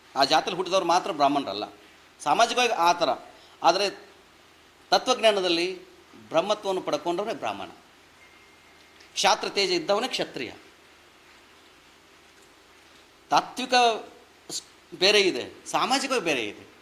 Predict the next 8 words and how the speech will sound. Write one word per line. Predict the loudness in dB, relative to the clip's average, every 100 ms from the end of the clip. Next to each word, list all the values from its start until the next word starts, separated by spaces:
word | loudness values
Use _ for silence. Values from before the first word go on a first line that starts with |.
| -20 -4
ಹಂಗಂತೇಳಿ | -2 0 -2 -2 -4 -4 -8 -16 -12 -2
ನಾವು | -2
ಬ್ರಾಹ್ಮಣರನ್ನ | 2 2 2 2 0
ಬೈದಷ್ಟು | -2 -2 -2 -8 -12
ತಪ್ಪು, | -16 -18 -20 -20 -20 _ _ _ _ _ _ _
ತಪ್ಪಲ್ವಾ? | -4 -2 -4 -4 -10 -14 -20 _ _ _ _ -8
ಒಂದು | -4 0
ಜಾತಿಯವ್ರನ್ನ | 2 2 2 -4